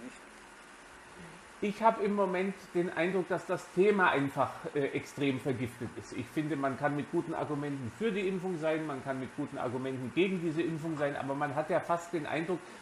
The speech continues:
Speaker 2: das ist eine Art Religionskrieg, die da stattfindet. Und wenn irgendjemand
Speaker 1: Richtig.
Speaker 2: die Meinung sagt, die andere nicht haben, dann wird mit voller Kraft auf den eingedroschen. Sehe ich das zu kritisch oder haben Sie auch ein bisschen diesen Eindruck, dass da extreme
Speaker 1: Nee, nee.
Speaker 2: Emotionen dabei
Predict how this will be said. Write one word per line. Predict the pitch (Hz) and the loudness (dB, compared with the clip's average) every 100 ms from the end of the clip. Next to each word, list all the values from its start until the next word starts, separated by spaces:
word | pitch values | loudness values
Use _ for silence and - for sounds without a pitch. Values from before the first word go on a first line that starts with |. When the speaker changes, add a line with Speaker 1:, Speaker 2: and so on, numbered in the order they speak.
| - | -6
Speaker 2:
das | 156 147 | -6 -4
ist | 156 - | -8 -4
eine | 135 151 - | -2 0 4
Art | 151 151 | 2 4
Religionskrieg, | 147 147 143 196 226 - 143 120 - | 2 4 12 12 12 8 2 2 0
die | 135 | -2
da | 123 113 110 - | 4 4 4 -4
stattfindet. | - 120 - 123 101 - 131 | 0 0 0 -6 -6 -8 -8
Und | 123 | -6
wenn | 123 120 | -6 -2
irgendjemand | 143 151 156 151 165 160 - - - | 0 2 2 4 4 2 0 -8 -2
Speaker 1:
Richtig. | |
Speaker 2:
die | 170 170 - 143 | 0 0 -4 4
Meinung | 135 160 175 | 4 4 2
sagt, | 175 - 170 | 0 0 -2
die | - | 0
andere | 139 151 135 | 0 2 0
nicht | 147 202 - | 0 -4 2
haben, | 175 175 175 - - - - | 6 6 4 -4 -14 -16 4
dann | 143 143 160 - | 6 6 2 -4
wird | 143 170 175 | -2 0 2
mit | 156 | 0
voller | - 160 160 175 - - - | 0 2 6 6 2 -6 -4
Kraft | 139 - - | 4 4 4
auf | 165 - | -2 0
den | 170 | 0
eingedroschen. | 160 196 220 202 156 143 | 4 4 4 2 2 2
Sehe | 175 196 | 4 4
ich | |
das | 202 - | 2 -2
zu | 190 | -2
kritisch | 151 208 233 277 | -2 -2 -2 -2
oder | 240 233 | 2 2
haben | 226 | 2
Sie | 214 | 0
auch | 170 180 | 2 2
ein | |
bisschen | 165 147 147 | 2 0 -2
diesen | 131 123 | -2 -2
Eindruck, | - 110 117 113 | -4 -4 -6 -8
dass | 113 113 - | -8 -4 2
da | 120 | 2
extreme | 135 - - 170 | 0 -4 10 12
Speaker 1:
Nee, | 214 151 | 12 12
nee. | 131 | 8
Speaker 2:
Emotionen | 151 143 - 127 117 110 | 2 -4 -2 -2 -2 -6
dabei | 104 | -8